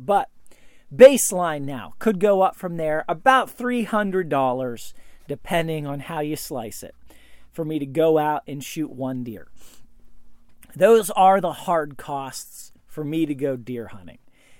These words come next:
Now, it's a little different for duck hunting. Um,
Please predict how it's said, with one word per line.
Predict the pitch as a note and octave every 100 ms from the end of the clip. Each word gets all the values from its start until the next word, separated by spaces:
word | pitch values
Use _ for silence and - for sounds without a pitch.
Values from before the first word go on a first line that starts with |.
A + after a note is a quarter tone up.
| - - -
Now, | D#3+ E3
it's | -
a |
little | E3+ F#3
different | D#3 A3 G#3 A#3+ A#3 -
for | G#3+
duck | F3 G#3+ -
hunting. | F#3+ D3+ - - - - -
Um, | C#3+ C#3 C#3 C#3+